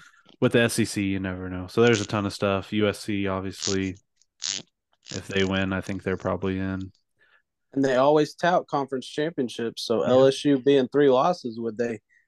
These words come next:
Speaker 2: would they actually hold up to the conference championship thing,
Speaker 1: Mm-hmm.
Speaker 2: or would they actually go with what we have all known the whole time?
Speaker 1: Hmm.
Speaker 2: So.
Speaker 1: Yeah, it's pretty, uh,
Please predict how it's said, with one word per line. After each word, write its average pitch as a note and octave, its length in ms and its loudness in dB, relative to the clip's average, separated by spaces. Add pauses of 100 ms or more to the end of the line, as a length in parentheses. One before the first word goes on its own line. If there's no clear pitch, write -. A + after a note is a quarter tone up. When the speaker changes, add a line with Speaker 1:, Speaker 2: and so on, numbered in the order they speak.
(220)
Speaker 2:
would A#2+ 140 2
they A#2 100 4
actually C3+ 380 2
hold C#3 320 0
up D3+ 260 6
to - 80 -8
the C#3 140 -4
conference D3+ 420 -2
championship D#3 720 -4
thing, F#3 260 0
Speaker 1:
Mm-hmm. F3+ 60 0
Speaker 2:
or A#2 160 -2
would A#2+ 180 -4
they B2 100 -2
actually B2 460 -6 (340)
go D3+ 200 6
with C#3 200 2
what C3+ 220 2
we B2+ 120 0
have B2+ 140 -2
all B2+ 300 2
known A#2+ 480 -4
the G#2+ 80 -10
whole A#2+ 160 0
time? A2+ 540 -6
Speaker 1:
Hmm. F#2+ 280 -4 (1120)
Speaker 2:
So. G#2+ 120 -2
Speaker 1:
Yeah, G2+ 200 -2
it's - 180 -18 (100)
pretty, G2+ 400 0
uh, F#2+ 380 0